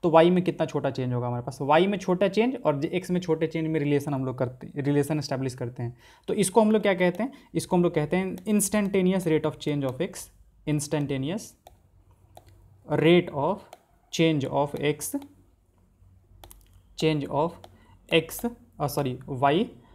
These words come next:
with respect to क्या, x, with respect to x।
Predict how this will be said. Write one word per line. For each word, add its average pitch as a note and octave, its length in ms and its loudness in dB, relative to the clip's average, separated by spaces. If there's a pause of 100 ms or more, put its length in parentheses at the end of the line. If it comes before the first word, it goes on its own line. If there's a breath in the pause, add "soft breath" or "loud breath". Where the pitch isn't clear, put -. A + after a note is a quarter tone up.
(160 soft breath)
with F#3 200 2
respect D3+ 400 0
to A#2+ 100 -4
क्या, F#3+ 120 -4 (500)
x, B2 160 -12 (880)
with C#3 200 -2
respect B2+ 420 -6
to C4+ 80 -6 (500)
x। - 260 -14